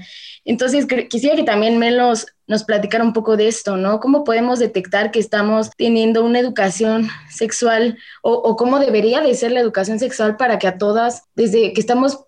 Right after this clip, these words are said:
pequeñas, entendiéramos todo este show que, que, que lleva ser una persona adulta y sexualmente activa?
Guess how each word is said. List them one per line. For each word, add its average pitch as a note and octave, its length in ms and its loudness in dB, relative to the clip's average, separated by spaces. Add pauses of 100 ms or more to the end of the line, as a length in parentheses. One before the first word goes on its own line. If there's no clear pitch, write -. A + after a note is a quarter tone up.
(160)
pequeñas, A3+ 500 0
entendiéramos G#3+ 720 0
todo A3+ 100 0
este A3+ 260 0
show G3+ 320 -2 (220)
que, F#3 340 -4
que, F3+ 320 0
que F#3 140 0
lleva A#3 540 0 (180)
ser F#3+ 440 -2
una G3 200 -2
persona G3 300 -4
adulta G3 680 -4
y F#3 120 -6
sexualmente F#3+ 720 -2
activa? - 460 -12